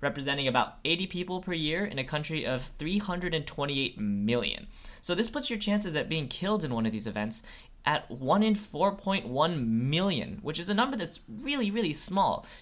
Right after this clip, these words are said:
You are six times more likely to get killed by a meteorite than a mass shooter. So when pushing for gun control, we should acknowledge our emotions, but not allow them to cloud our judgment.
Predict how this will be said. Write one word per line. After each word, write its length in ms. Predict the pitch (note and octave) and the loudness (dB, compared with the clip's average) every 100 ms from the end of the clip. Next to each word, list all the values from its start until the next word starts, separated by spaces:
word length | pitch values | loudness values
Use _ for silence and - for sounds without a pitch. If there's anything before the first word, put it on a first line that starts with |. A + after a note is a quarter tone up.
| - | -8
You 160 | D#3 E3 | 0 2
are 160 | D#3 | 4
six 320 | D3+ G3+ G3+ | 4 2 2
times 320 | - F3+ E3 C#3 | 2 2 2 0
more 300 | C#3+ E3 E3 | 2 2 6
likely 380 | D#3+ F3 D#3 | 4 4 0
to 80 | A#2+ | 0
get 180 | B2+ - | 0 -2
killed 220 | - F3 | -2 0
by 100 | D3 | 2
a 100 | C3+ | 2
meteorite 680 | B2+ D#3+ A3+ F#3+ A2+ D2+ A#1+ - - - | 2 0 0 0 2 0 -2 -6 -20 -4
than 140 | C3 | 0
a 80 | B2 | 2
mass 240 | A2+ F#2 - | 2 0 0
shooter. 380 | - D#2 - - - - - | -4 -4 -8 -12 -20 -20 -4
So 160 | - F#3+ | 0 2
when 140 | F#3+ | 2
pushing 280 | F#3+ C4+ D4+ | 0 -2 -2
for 140 | C4+ F#3 | -2 4
gun 220 | C3+ D3 | 4 4
control, 420 | E3+ E3 F#3+ F#3 | -2 -2 0 2
we 80 | F3 | 2
should 220 | G3+ D3+ | -2 -2
acknowledge 440 | E3+ E3+ G#3+ C#4 E3+ | -4 2 4 4 6
our 120 | B2 | 4
emotions, 680 | A#2 G#2 G#2 G2+ C3 E3 - - | 4 0 -2 -4 -4 -4 -8 -8
but 240 | D3+ E3 | 2 2
not 180 | F3+ G#3+ | 6 6
allow 240 | A3+ G3 G#3 | 8 8 8
them 200 | G3 F#3 | 6 2
to 380 | F#3 E3+ D#3+ - | 0 2 0 -2
cloud 280 | - D3 E3+ | 2 4 4
our 120 | C3+ | 2
judgment. 480 | A#2 D#3+ C3 - | 2 2 0 -8